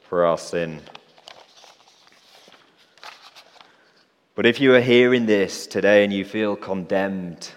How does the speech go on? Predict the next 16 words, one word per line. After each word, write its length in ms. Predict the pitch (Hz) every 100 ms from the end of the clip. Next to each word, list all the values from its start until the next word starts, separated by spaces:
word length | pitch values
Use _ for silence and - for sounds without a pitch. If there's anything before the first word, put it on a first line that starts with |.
| _
by 140 | 87 90
your 180 | 90 85
sexual 460 | - 87 - 90
sin, 300 | 82 90 85
let 140 | 92 95
me 80 |
tell 220 | 101 101 98
you 140 | 92
one 240 | 90 87
thing. 460 | 82 85 85 82 78 - - _ _ _ _ _ _ _ _
God 380 | - 87 92 87
is 400 | 85 80 - -
merciful. 840 | 82 80 82 80 - - 80 73 78 - _ _ _ _ _ _ _ _ _ _
God 440 | - 87 87 85 - 87
is 400 | 87 82 82 80
merciful. 800 | 82 85 - 82 87 80 78